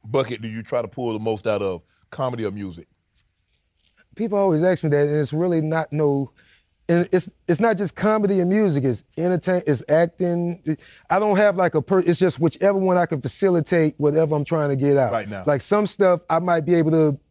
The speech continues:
Speaker 2: to express myself better through social media. Some stuff I might be able to express myself better on stage. Some stuff I might be able to express myself through music better. Some stuff I might be able to express myself through acting. I just use different ways. It's just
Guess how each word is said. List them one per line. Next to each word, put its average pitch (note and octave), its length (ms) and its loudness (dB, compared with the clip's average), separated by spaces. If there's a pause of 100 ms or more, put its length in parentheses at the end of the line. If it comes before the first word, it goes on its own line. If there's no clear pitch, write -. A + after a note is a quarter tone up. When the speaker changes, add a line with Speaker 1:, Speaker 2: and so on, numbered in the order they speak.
(240)
Speaker 2:
to D#3 240 4 (120)
express E3 360 0
myself D3+ 340 0
better D3+ 220 2
through D3+ 160 -2
social D#3 360 -2
media. D3+ 300 -2 (260)
Some F#3+ 300 0
stuff E3 240 0
I E3 80 2
might E3 180 2
be D#3+ 100 2
able D#3 140 2
to D3 60 -2
express D#3 400 0
myself D3+ 340 0
better D3+ 200 2
on D3 120 -2
stage. D3+ 440 -2 (180)
Some F#3 280 -2
stuff E3 260 0
I D#3+ 80 2
might D#3+ 160 0
be D3 120 0
able D#3 120 0
to D3 60 0
express D#3 360 -4
myself D3 360 -2
through D3 160 -4
music E3 400 -4
better. G#2+ 260 -8 (280)
Some A#2 260 -10
stuff C3+ 220 -2
I C#3+ 60 0
might D3 100 2
be C#3+ 60 2
able D3 60 0
to D3 60 0
express D3 280 -4
myself D3+ 340 -2
through D#3 200 -4
acting. F#3 380 -2 (520)
I F3 100 -2
just F3 220 0
use G3+ 220 2
different G3+ 320 0
ways. G3+ 240 4
It's C#3 100 -2
just D#3 320 0